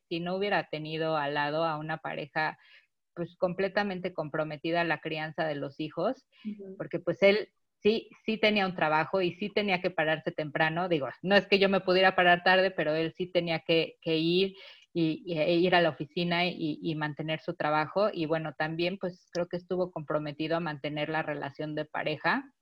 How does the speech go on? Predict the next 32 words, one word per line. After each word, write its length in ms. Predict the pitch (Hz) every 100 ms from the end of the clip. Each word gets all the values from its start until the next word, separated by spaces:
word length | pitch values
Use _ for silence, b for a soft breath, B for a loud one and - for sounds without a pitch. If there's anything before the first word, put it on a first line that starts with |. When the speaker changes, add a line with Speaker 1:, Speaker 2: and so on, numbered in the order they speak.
| _ _ _ _ _ _ _
Speaker 1:
Y, 100 | 208
pues, 220 | 180 196 175
a 100 | 165
mi 140 | 156
mamá, 300 | 147 156 151
¿no? 220 | 135 165
O 40 | 175
sea, 140 | 147
tampoco 400 | - 156 175 -
lo 140 | 170 151
hubiera 240 | 151 156
logrado 400 | 151 151 147 151
sin 220 | - 143
mi 120 | 147
mamá, 380 | 143 139 147 160
que 80 | 165
estuvo 380 | 151 165 165 165
presente 720 | 143 139 151 151 165 180 156
en 100 | 151
cada 300 | - 160 170
momento 440 | 165 147 151 151
importante 720 | 160 139 135 - 151 147 180
y 160 | 180 156
cada 300 | 160 151 151
que 80 | 147
la 160 | 135 127
necesité. 680 | 131 - 135 143 139 127 - _ _ _
Speaker 2:
Ujú. 540 | 214 196 214 208 190 208 _ _ _ _ _ _ _ -
Qué 120 | 226
padre, 340 | 214 214 202
sí, 60 |
Speaker 1:
Me 60 | 202